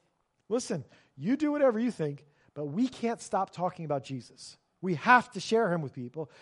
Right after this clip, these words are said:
because he's alive. He's risen from the dead. He's given us hope and life. We have to talk about Jesus." And so we see times in relationships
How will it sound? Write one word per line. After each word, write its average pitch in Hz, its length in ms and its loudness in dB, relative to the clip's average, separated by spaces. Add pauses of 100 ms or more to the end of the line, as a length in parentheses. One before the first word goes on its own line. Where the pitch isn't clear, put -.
(140)
because 180 400 0 (200)
he's 208 220 2
alive. 226 500 4
He's 180 180 -2
risen 240 300 0
from 240 160 -2
the 240 60 0
dead. 247 340 2 (160)
He's 190 180 -2
given 254 260 0
us 254 140 -2
hope 247 300 0
and 220 100 -2
life. 226 180 0 (200)
We 190 140 -4 (100)
have 220 240 -2
to 190 80 -18
talk 180 260 -6
about 160 220 -4
Jesus." - 440 -16 (420)
And 143 80 -12
so 254 120 2
we 254 160 4
see 285 260 4
times 240 520 2 (180)
in 208 160 -2
relationships 196 540 2